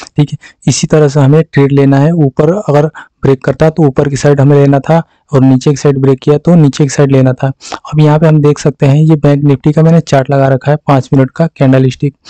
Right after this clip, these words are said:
मान लीजिए, इस candle के break पे आप trade लिए होते तो कितना profit हो जाता है। देखिए, इसका मैं एक strike price लगाया हूँ यहाँ पे चौवालीस हज़ार चार सौ, ठीक है।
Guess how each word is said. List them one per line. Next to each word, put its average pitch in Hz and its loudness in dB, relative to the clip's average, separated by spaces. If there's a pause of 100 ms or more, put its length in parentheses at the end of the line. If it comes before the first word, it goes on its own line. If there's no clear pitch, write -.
(460)
मान 143 2
लीजिए, 156 2
इस 143 -2
candle 147 0
के 156 -2
break 139 0
पे 151 0
आप 147 -2
trade 147 0
लिए 143 2
होते 139 2
तो - -8
कितना 143 0
profit 143 -2
हो 139 0
जाता 131 0
है। 139 -6 (360)
देखिए, 151 0 (340)
इसका 147 0
मैं 147 2
एक 156 -2 (160)
strike 139 -2
price 147 2
लगाया 139 2
हूँ 147 2
यहाँ 135 2
पे 156 0 (300)
चौवालीस 139 0
हज़ार 156 2
चार 139 -2
सौ, 139 -8 (460)
ठीक 143 -4
है। 170 -2